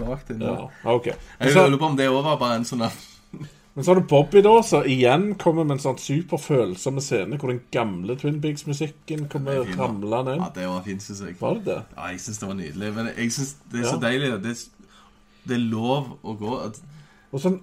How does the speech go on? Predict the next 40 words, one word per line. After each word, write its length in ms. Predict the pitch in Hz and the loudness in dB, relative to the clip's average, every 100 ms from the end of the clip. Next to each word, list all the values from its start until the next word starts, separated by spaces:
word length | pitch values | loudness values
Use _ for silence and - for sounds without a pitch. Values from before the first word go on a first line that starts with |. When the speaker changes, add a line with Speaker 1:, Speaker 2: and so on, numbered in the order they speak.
| 143 | -10
Speaker 2:
dramatisk. 440 | 143 156 156 156 185 _ _ _ - 180 143 113 | -4 0 0 -2 -8 _ _ _ 6 12 12 10
Speaker 1:
Ja, 240 | 135 156 190 | -2 6 6
ja. 220 | 165 180 180 _ _ _ _ - | 8 4 0 _ _ _ _ -6
Åh, 140 | 120 - | -6 -6
jeg 140 | 165 120 | -8 -2
synes 40 | |
Speaker 2:
Ja, 80 | 143 | 6
ja. 40 | 143 120 | 8 8
Speaker 1:
det, 60 | 113 | 4
jeg 80 | |
synes 20 | 120 | 0
det 100 | 139 | 0
var 120 | 120 | 0
helt 200 | 120 - | 0 -4
deilig, 360 | 113 113 156 | -4 -2 0
men, 180 | 139 139 | -2 -2
men 100 | 143 | -2
det 100 | 139 131 | 0 0
er 40 | |
jo 60 | 170 | 0
det 120 | 180 | 0
der 140 | 139 131 | 2 0
igjen. 300 | 123 131 135 131 - - - - | 0 -2 -4 -8 -16 -20 -20 -10
Altså, 180 | 131 151 | -6 -2
du 60 | |
har 80 | 165 | -2
over- 440 | 135 127 120 139 143 | 0 0 0 -2 -2
og 60 | |
underspill, 560 | 120 101 110 - 135 101 | -4 -4 -4 -4 -6 -6
ikke 140 | 101 | -6
sant? 240 | 107 143 117 | -4 -6 -4
Speaker 2:
Ja. 180 | 123 143 - | -4 -4 -8
Speaker 1:
Som 220 | - 120 110 | -14 -8 -4
er 160 | 107 | -2
liksom 280 | 113 110 107 | -4 -4 -8
på 60 | 110 | -6
en 60 | |
måte, 400 | 98 98 113 107 101 _ - - - | -8 -6 -4 -4 -4 _ -20 -20 -18
eh, 720 | - 104 98 95 95 92 92 87 85 - - - - - - _ _ | -8 -4 -2 0 -2 -4 -6 -8 -12 -16 -20 -20 -20 -20 -20 _ _
altså, 240 | 123 143 | -4 -2